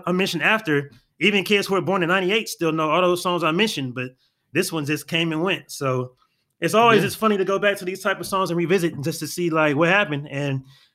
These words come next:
Speaker 1: as far as their whole story, they're actually signed to M C Hammer's group. So they came from L A, of course, but they're signed with M C Hammer, who was from the Bay.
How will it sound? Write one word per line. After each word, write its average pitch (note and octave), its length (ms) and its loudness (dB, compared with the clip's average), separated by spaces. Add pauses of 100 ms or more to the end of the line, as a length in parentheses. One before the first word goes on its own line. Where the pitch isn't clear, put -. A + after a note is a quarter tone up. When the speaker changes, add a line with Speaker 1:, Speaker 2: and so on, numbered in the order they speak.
(120)
Speaker 1:
as C#3 140 -4
far G#3+ 220 6
as F#3 80 2
their G#3+ 120 4
whole G#3 180 4
story, G#3+ 340 2
they're G3 200 0
actually G3+ 300 -4
signed G3 320 0
to E3+ 80 -6
M F3+ 80 -6
C E3+ 140 -10
Hammer's F3+ 320 -4
group. C3 260 -12
So B2+ 400 -8 (480)
they C#3 120 0
came F3 260 0
from F3 140 -4
L E3+ 140 -2
A, E3 100 2
of D#3+ 100 -2
course, F3 240 -2
but - 100 -14
they're D#3 160 2
signed E3 240 0
with D#3 100 -6
M E3 80 -6
C D#3+ 140 -6
Hammer, E3 240 -2
who D3+ 100 -4
was D3+ 120 -4
from D3+ 120 -10
the C3 80 -10
Bay. D#3 380 0